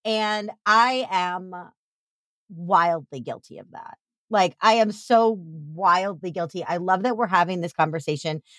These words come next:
Like you said, point of recording in December, and it'll be out early next year.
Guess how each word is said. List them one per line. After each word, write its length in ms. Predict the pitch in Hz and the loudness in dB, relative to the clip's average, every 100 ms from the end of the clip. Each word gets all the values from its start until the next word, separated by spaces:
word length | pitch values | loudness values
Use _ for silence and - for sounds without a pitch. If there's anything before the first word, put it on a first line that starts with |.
| _ 208 | _ -2
Like 120 | 208 | -2
you 80 | 208 | 2
said, 280 | 196 160 | 2 0
point 200 | - 202 | -2 -2
of 80 | 190 | -2
recording 380 | 185 - 175 165 | -4 0 2 2
in 80 | 160 | -2
December, 460 | 165 165 160 160 160 | 0 0 2 2 0
and 100 | 156 | -2
it'll 200 | 156 143 | -4 -4
be 160 | 170 | 2
out 260 | 156 151 - - | 4 4 0 -4
early 280 | 175 170 165 | -2 0 -2
next 280 | 151 - 339 | -4 -6 -2
year. 320 | 339 233 | 2 2